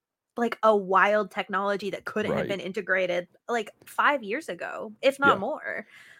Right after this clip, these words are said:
Speaker 1: Like, what is going <laughs> on?
Speaker 2: And it's not like Sony or Microsoft monetize their chat features to where they wanna keep
Speaker 1: Right.
Speaker 2: you in their,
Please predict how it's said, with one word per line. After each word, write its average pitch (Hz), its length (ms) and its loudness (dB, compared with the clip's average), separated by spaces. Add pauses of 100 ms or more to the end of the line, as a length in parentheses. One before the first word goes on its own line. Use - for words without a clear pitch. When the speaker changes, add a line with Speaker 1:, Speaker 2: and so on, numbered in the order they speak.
Speaker 1:
Like, 247 120 0
what 233 160 6
is 302 100 2
going 220 260 2
<laughs> - 0 -
on? 208 200 8 (580)
Speaker 2:
And 147 100 10
it's 151 180 6
not 165 180 10
like 156 140 8
Sony 131 380 6
or 123 80 8
Microsoft 107 680 4
monetize 92 760 2
their 92 160 2
chat 90 380 0
features 110 640 2
to 107 100 0
where 98 220 4
they 92 140 0
wanna 90 280 0
keep - 140 -6
Speaker 1:
Right. 185 240 0
Speaker 2:
you 95 340 0
in 92 300 0
their, 90 360 0